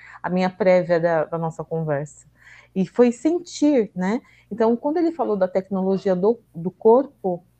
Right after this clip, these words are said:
eu pensei o quão isso está associado ao conhecimento que a gente busca do que a gente é de fato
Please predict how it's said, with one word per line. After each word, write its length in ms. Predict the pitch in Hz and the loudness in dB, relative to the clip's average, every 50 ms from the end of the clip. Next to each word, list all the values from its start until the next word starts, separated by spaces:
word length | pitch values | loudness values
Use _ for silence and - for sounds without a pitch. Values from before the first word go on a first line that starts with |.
| _ _ _ _ _ _ _ _ _ | _ _ _ _ _ _ _ _ _
eu 100 | - 196 | -4 -2
pensei 440 | 196 - 226 226 226 - - 233 233 | 2 2 2 2 2 0 0 0 0
o 120 | 214 226 _ | -2 -4 _
quão 500 | _ - 247 269 302 370 403 392 381 320 | _ 2 2 2 2 0 -2 -4 -2 -2
isso 360 | 254 233 233 233 233 - - 226 | 0 0 -2 -2 -6 -6 -6 -8
está 320 | 202 - - _ 208 202 | -8 -8 -4 _ -2 -2
associado 1000 | 208 208 - - 208 196 202 - - - 175 175 180 208 226 247 254 226 196 196 | -2 -4 -6 -8 -8 -8 -8 -10 -6 -4 -2 0 2 2 2 0 0 0 0 0
ao 140 | 185 185 190 | 0 0 0
conhecimento 1300 | 190 - - 233 262 330 349 311 330 - - 247 214 202 190 190 202 226 277 330 294 _ - 190 190 - _ | -2 -2 -2 0 0 0 -2 -6 -8 -4 -2 0 0 2 0 0 0 0 -2 -4 -8 _ -8 -8 -8 -10 _
que 100 | - 208 | -2 -2
a 60 | 196 | -2
gente 340 | 190 196 196 196 190 - 202 | 0 0 -2 -2 -2 -4 -4
busca 800 | 165 156 165 175 202 226 262 294 294 - - _ - 190 175 175 _ - - - - _ _ _ _ _ | -4 -2 -2 0 0 0 0 -2 -6 -10 -20 _ -4 -4 -4 -4 _ -20 -20 -20 -20 _ _ _ _ _
do 160 | 175 185 180 | -6 -6 -6
que 320 | - - - - 294 349 | -8 -10 -2 2 4 4
a 80 | 370 302 | 4 4
gente 480 | 220 226 220 220 226 226 - - 214 | 2 2 0 0 0 -4 -8 -6 -4
é 260 | 202 185 185 196 202 196 | 0 2 2 2 2 0
de 120 | 170 170 | -4 -6
fato 760 | 165 - _ - 185 196 220 254 269 269 _ _ - 180 | -12 -10 _ -2 0 0 0 -2 -4 -8 _ _ -14 -14